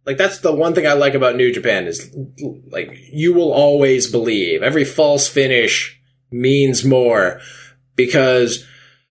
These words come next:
Gedo might have thought it was a good idea to give the belt to the,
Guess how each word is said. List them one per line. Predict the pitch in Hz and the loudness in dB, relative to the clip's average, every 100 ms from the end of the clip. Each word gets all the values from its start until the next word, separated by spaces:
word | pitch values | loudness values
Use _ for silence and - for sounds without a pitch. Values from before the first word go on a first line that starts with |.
| _ _ _ - | _ _ _ -4
Gedo | 107 139 185 | 0 2 2
might | 185 196 | 0 0
have | 190 | 0
thought | 202 202 208 | -2 -2 -2
it | |
was | 190 190 | -2 0
a | |
good | 185 214 | -2 0
idea | 208 190 285 | 0 0 -2
to | 269 | -2
give | 160 135 | -2 -4
the | |
belt | 127 123 117 - | -4 -2 -4 -6
to | 135 | -8
the, | 135 139 | -8 -8